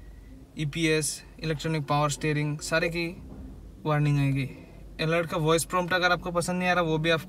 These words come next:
ऑफ कर सकते हो। चलिए, अभी मैं back जाके दिखाता हूँ। ऐसा था, फिर हम लोग menu में आ गए।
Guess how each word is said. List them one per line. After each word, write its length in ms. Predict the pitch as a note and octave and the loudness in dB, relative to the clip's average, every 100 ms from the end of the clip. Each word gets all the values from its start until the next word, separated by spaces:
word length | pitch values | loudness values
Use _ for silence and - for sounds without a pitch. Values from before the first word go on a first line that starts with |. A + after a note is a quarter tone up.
| - | -2
ऑफ 180 | D#3 E3 | 0 0
कर 80 | D3+ | -2
सकते 320 | C#3+ C#3 - | -4 -6 -6
हो। 100 | C3 - - - - - - - | -6 -8 -12 -8 -8 -8 -16 -10
चलिए, 240 | D3+ C3+ - - - - | -4 -4 -4 -10 -8 -6
अभी 180 | C#3+ D3+ | -2 0
मैं 340 | D#3+ D#3+ E3 E3+ - - | 0 0 0 -2 -8 -6
back 220 | C#3+ D3 | -2 0
जाके 220 | C#3+ C#3 | 0 0
दिखाता 340 | C3+ C3+ B2 A#2+ | -2 -2 -6 -10
हूँ। 100 | - - - - | -12 -14 -18 -8
ऐसा 260 | D3+ D3 D#3+ | -4 -2 -2
था, 140 | F3+ | -4
फिर 200 | F3 F3 | -4 -2
हम 160 | E3+ E3+ | 0 0
लोग 120 | F3 | 0
menu 220 | D#3 D3 | 2 4
में 120 | C#3 | 4
आ 100 | A#2+ | 0
गए। 180 | A2+ B2+ | -4 -10